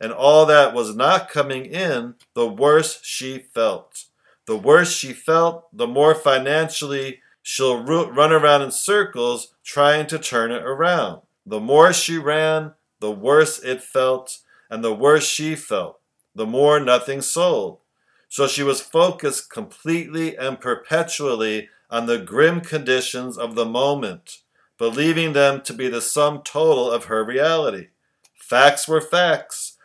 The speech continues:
Her attempt at supporting herself through her art was not working.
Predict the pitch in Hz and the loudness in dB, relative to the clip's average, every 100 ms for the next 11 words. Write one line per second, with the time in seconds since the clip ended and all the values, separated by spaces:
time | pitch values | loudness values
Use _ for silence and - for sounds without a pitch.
0 | _ _ 143 165 170 170 156 151 147 139 | _ _ 4 6 6 2 -2 -2 -2 -4
1 | 127 - - - 165 160 135 127 - 117 | -4 -6 -10 0 2 2 0 -6 -2 0
2 | 113 - _ _ 135 156 139 147 131 131 | 0 0 _ _ -4 -4 0 -2 -2 2
3 | 131 117 - 113 110 104 117 127 104 117 | 4 2 -2 -8 -6 -4 0 0 0 -2
4 | 127 127 90 80 | -2 -4 -14 -20